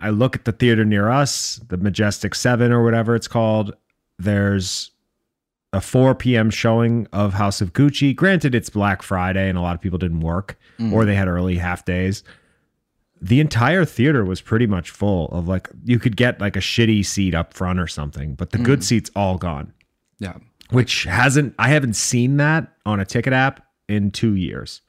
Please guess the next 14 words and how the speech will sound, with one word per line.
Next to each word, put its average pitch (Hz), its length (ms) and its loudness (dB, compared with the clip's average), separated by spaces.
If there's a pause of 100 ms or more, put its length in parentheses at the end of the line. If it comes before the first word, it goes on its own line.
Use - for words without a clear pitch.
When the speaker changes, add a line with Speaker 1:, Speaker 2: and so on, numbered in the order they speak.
(180)
Speaker 1:
Truly. 85 480 -2
Speaker 2:
I, 117 60 -4
I - 20 0
can't 165 240 -2
even 127 160 2
consider 98 640 -6
those 95 280 -8
first - 360 -4
two 120 160 -2
Speaker 1:
Whew. 107 100 -2
Speaker 2:
rows 117 600 2
that 98 140 -4
are, 98 100 -2
like, 95 500 -6